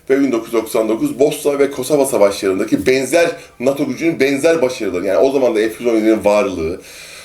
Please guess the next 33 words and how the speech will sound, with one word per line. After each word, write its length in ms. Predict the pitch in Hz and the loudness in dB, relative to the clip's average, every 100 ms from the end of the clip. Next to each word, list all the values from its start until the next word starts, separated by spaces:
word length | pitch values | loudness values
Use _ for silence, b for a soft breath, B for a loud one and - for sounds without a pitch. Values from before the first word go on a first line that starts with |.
| B | B
sonrasında 480 | 143 143 143 143 | 0 0 2 0
avaks 320 | 127 139 139 131 | 2 2 2 -4
uçakları, 640 | - 98 - 95 101 107 - | -8 -8 -4 -4 -2 -6 -6
e, 340 | 101 98 92 117 | -6 -6 -4 -2
ve 200 | 139 135 | 0 -2
daha 280 | 123 151 | -2 0
da 140 | 123 120 | 0 0
önemlisi 500 | 120 110 104 104 - | 0 0 -2 -6 -4
E 180 | 120 123 | 0 0
sekiz, 480 | - 127 151 147 - - | -2 -8 -6 -8 -10 -6
e, 340 | 110 110 113 110 | 0 2 4 4
Joint 260 | - 151 151 | 4 2 0
Stars 380 | - 117 - 131 | 0 2 2 -2
diye 120 | 120 | -4
bir 60 | |
uçak 280 | 110 113 - | -2 -4 -4
var, 80 | 82 | -4
E 160 | 80 92 | -2 -4
sekiz. 400 | 98 - 82 - B B B B B | -8 -10 -12 -14 B B B B B
Ülkemizde 420 | - - 127 127 | -4 -2 0 2
pek 220 | 135 127 - | 2 2 0
bilinmiyor 400 | 143 160 110 95 | 2 4 4 2
bu 40 | |
uçak 280 | 98 151 151 | 0 0 2
ama 240 | 123 107 | 0 0
bu 80 | 156 | -2
uçak 300 | 165 - - | -2 -2 -2
gerçekten 340 | 143 143 - - | -2 -4 -6 -8
çok 380 | - 190 190 - | -2 0 0 -4
çok 260 | 151 - | -4 -4
yüksek, 380 | 127 107 139 - | -6 -6 -4 -2
uzun 220 | 123 135 | -2 0
mesafelerden 840 | 139 113 117 101 110 98 92 151 | 0 0 0 -2 0 0 0 -2